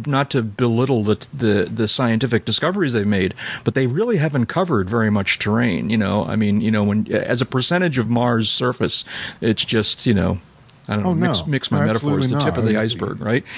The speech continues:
Speaker 2: there's, there's no way.
Speaker 1: And
Speaker 2: But,
Speaker 1: likewise,
Speaker 2: uh,
Speaker 1: this curiosity thing, um, as cool stuff as it's gonna do, uh, it, it's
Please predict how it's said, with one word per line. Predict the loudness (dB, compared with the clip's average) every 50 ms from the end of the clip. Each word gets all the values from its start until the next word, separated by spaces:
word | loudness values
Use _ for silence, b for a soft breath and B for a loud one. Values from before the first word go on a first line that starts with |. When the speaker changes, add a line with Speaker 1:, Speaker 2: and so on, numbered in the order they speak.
| B
Speaker 2:
there's, | B -2 -2 -2
there's | -4 -2 -2 0 0 0
no | 0 0 0
way. | 0 0 0 -2 -2 -4 -8 -6 -4
Speaker 1:
And | -2 0 2 2
Speaker 2:
But, |
Speaker 1:
likewise, | 2 0 0 0 0 0 0 2 2
Speaker 2:
uh, | 2
Speaker 1:
this | 2 2
curiosity | 0 0 0 0 2 2 0 0 0 0 0 0
thing, | 0 0 0 0 0 0 0 0
um, | 0 0 0 0 0 0
as | 0 -2 -2 -2
cool | -2 -4 -4 -2 0 0
stuff | 0 0 -2 -2 -2 0
as | -2 -2
it's | -2 0
gonna | 0 0 0 0
do, | 0 0 0 0 0 0 -2 -2 B B B B B B B -4
uh, | 0 0 2 2 2 0 0
it, | 0 0 0 -2 -2 -2
it's | -2 0 0 0 -4 -4